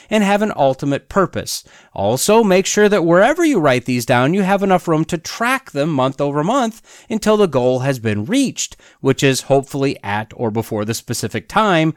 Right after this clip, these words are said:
listed in your goal. And let me give this one piece of advice that, yeah, it goes somewhat counter to what I've already said.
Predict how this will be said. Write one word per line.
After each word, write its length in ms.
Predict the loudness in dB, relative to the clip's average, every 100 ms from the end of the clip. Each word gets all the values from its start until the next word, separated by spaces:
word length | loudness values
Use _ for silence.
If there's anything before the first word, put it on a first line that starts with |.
| _ _
listed 540 | -2 -2 -2 -4 -6 _ _
in 200 | 0 2
your 140 | 2 0
goal. 380 | -4 -4 -14 _ _ _ -2
And 120 | 0
let 100 | 2
me 80 | 2
give 220 | 2 2
this 200 | 2 2
one 220 | 2 2
piece 300 | 2 0 0
of 80 | -2
advice 420 | -2 0 0 -2
that, 200 | 0 -2 -4 -20 _ _ _ -20 _ -6
yeah, 280 | 0 2
it 80 | 2
goes 280 | 2 2 4
somewhat 400 | 2 4 2 0
counter 460 | 0 0 0 0 -2
to 140 | -2
what 100 | 0
I've 140 | 2
already 260 | 4 4 2
said. 420 | 0 2 2 0